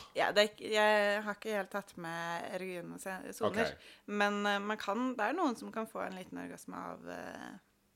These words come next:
Speaker 1: nippelstimuli.
Speaker 2: Le petite mère?
Speaker 1: Ja.
Speaker 2: Den lille døden? Ja,
Speaker 1: Ehm,
Speaker 2: gjennom nipplene?
Speaker 1: ja.
Speaker 2: <laughs>
Speaker 1: Men du har livmorhalsorgasme.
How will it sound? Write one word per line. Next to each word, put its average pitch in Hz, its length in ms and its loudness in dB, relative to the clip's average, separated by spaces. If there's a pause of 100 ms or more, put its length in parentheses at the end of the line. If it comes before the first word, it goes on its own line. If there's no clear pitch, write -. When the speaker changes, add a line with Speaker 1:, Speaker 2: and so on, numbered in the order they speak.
Speaker 1:
nippelstimuli. 170 1200 -12
Speaker 2:
Le 90 180 -6
petite - 400 -10
mère? 127 200 -4 (180)
Speaker 1:
Ja. 175 280 -8
Speaker 2:
Den 98 60 -4
lille 90 200 -2
døden? 110 380 0 (500)
Ja, 233 280 4
Speaker 1:
Ehm, 226 60 4
Speaker 2:
gjennom 226 360 2 (160)
nipplene? 104 420 -2 (160)
Speaker 1:
ja. 196 180 -8 (460)
Speaker 2:
<laughs> 117 440 0
Speaker 1:
Men 240 120 -4
du 277 80 2
har 269 120 2
livmorhalsorgasme. 196 1500 -6